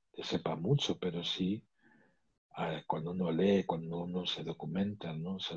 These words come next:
nos damos cuenta de que hay tantos tabús que muchas veces cuando una persona explora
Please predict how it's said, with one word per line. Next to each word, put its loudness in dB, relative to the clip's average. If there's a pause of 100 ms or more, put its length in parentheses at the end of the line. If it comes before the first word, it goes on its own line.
nos -10
damos -4
cuenta -4
de -6
que -6 (720)
hay 2
tantos 0
tabús -2 (1400)
que 2
muchas 2
veces -2
cuando -2
una 2
persona 0
explora 2